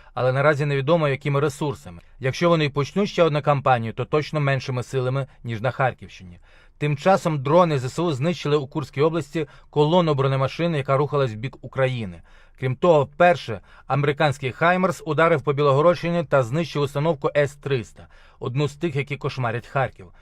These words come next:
Тепер росіянам доведеться відводити свої П П О далі, а відтак Харкову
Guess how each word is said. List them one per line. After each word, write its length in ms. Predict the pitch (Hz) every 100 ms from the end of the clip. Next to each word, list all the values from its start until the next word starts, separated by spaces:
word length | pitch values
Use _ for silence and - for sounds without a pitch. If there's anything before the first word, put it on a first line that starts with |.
| - _
Тепер 260 | - - 131
росіянам 480 | 131 143 156 175 165
доведеться 420 | 147 135 151 139
відводити 600 | 135 123 135 151 120 113
свої 260 | - 120
П 100 | 110
П 120 | 107 117
О 140 | 135
далі, 460 | 110 135 151 170 175 - -
а 120 | 147
відтак 340 | 127 131 147 135
Харкову 500 | - 147 - 156